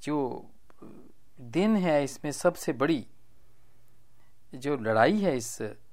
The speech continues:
پورے عالم کی جو سب سے بڑی لڑائی ہے، وہ جو شیطان اور خداوند کے درمیان ہوئی کہ خداوند نے اس پہ فتح پائی، خداوند نے موت پہ فتح پائی، خداوند نے قبر پہ فتح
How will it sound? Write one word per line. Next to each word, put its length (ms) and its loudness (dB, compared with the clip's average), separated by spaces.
پورے 200 2
عالم 360 8
کی 160 -4
جو 140 -4
سب 200 -4
سے 120 -6
بڑی 220 -4
لڑائی 420 0
ہے، 80 -2
وہ 100 -4
جو 100 -10
شیطان 680 2
اور 280 0
خداوند 580 -6
کے 140 -4
درمیان 580 -2
ہوئی 240 -2
کہ 220 -14
خداوند 400 -2
نے 60 -6
اس 180 -14
پہ 100 -8
فتح 340 0
پائی، 300 -4
خداوند 340 -2
نے 100 -2
موت 460 2
پہ 80 0
فتح 360 -2
پائی، 220 -10
خداوند 360 -2
نے 100 -2
قبر 260 -2
پہ 200 -8
فتح 280 -2